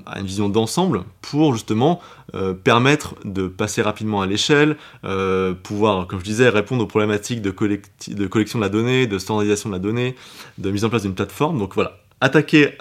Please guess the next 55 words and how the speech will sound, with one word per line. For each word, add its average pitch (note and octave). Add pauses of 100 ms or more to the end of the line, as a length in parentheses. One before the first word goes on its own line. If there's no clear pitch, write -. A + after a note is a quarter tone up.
par A#2
un A2
vrai A2
sujet A#2+
pour A2
se A#2
motiver C3+
et C3
se G#2+
rendre A2+
compte C3+ (320)
de G#2
ce -
que -
ça A#2
peut A#2
faire A#2+
en B2+
concret, A#2
en G#2
concret, C#3+ (380)
mais C3
aussi D3
quand B2
même C#3+
rapidement, A#2+
euh, G2
basculer A2
vers, A#2
euh, F#2+
une G2+
réflexion G#2
un -
peu -
plus G#2+
globale A2+ (260)
pour A2
mettre A#2
en G#2+
place C3+
tous -
les C3
prérequis, G2+
les G#2
outils G2
dont G#2
j'ai F2+
parlé, F#2 (400)
pour G2+
faciliter A#2+
le B2
déploiement G#2
par G#2
la F2+
suite -